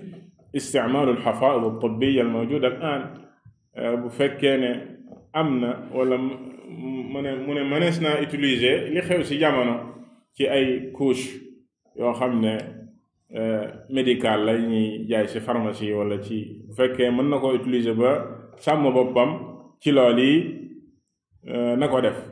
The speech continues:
Kon ñu gis ne masala bi jigéen ñi nga xam ne istixaada moo ko jàpp, muy deret ji génn di continuer,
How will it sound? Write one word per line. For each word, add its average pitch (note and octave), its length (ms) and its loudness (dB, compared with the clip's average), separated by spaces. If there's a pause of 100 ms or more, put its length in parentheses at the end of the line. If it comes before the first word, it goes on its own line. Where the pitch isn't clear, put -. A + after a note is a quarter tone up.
(120)
Kon D3+ 180 4
ñu F3 100 4
gis E3 180 4
ne C3+ 80 0
masala B2 420 -2
bi G#2+ 340 -4 (1600)
jigéen C3 280 4
ñi C3+ 80 2
nga C3+ 120 2
xam C3 300 -2
ne F#2 80 -4 (1080)
istixaada A2 800 -2
moo A2 180 -4
ko A2 140 -4
jàpp, G2+ 260 -2
muy G#2 120 -8
deret A#2 340 0
ji G#2+ 340 -4
génn A2+ 260 0
di G#2+ 100 -6
continuer, A2 540 -4